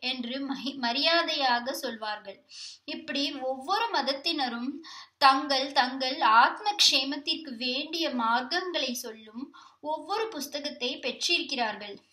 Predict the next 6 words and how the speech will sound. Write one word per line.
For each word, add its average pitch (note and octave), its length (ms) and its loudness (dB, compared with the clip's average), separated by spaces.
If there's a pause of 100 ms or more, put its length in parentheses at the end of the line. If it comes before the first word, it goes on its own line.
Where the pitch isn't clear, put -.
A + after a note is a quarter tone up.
(280)
இவையெல்லாம் B3 840 -2
ஒரு C4+ 260 -2
மத A#3+ 280 0 (120)
ஸ்தாபகரின் C#4+ 800 4
பெயரில் A#3 580 -6
இருந்தாலும், B3 760 -2